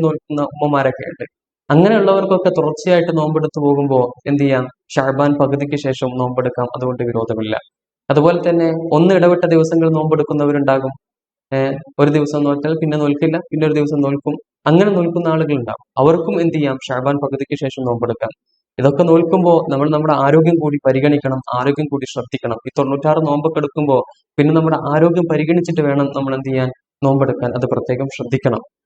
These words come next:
അത് അത്തരം കാര്യങ്ങളൊക്കെ നല്ലത് തന്നെയാണ്, അങ്ങനെ നോമ്പെടുക്കുന്നതൊക്കെ നല്ല കാര്യമാണ്. പക്ഷെ എന്നാലും അത് എന്ത് ചെയ്യണം? നമ്മുടെ ആരോഗ്യത്തെ പരിഗണിച്ചിട്ട് വേണം നോമ്പെടുക്കാൻ. അത് പ്രത്യേകം എൻ്റെ പ്രിയപ്പെട്ടവർ ശ്രദ്ധിക്കണം.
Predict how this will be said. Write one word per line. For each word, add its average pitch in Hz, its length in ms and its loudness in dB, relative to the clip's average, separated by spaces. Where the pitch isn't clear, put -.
അത് 117 100 -4
അത്തരം 131 380 -2
കാര്യങ്ങളൊക്കെ 156 460 2
നല്ലത് 160 400 2
തന്നെയാണ്, 165 480 0
അങ്ങനെ 156 220 -4
നോമ്പെടുക്കുന്നതൊക്കെ 160 800 0
നല്ല 156 260 0
കാര്യമാണ്. 156 420 2
പക്ഷെ 139 220 -4
എന്നാലും 151 420 2
അത് 139 180 0
എന്ത് 180 240 0
ചെയ്യണം? 170 240 0
നമ്മുടെ 151 240 0
ആരോഗ്യത്തെ 175 540 2
പരിഗണിച്ചിട്ട് 147 540 0
വേണം 135 360 -2
നോമ്പെടുക്കാൻ. 120 520 -4
അത് - 120 -8
പ്രത്യേകം 131 460 -2
എൻ്റെ 127 140 0
പ്രിയപ്പെട്ടവർ 120 580 -2
ശ്രദ്ധിക്കണം. 120 520 -8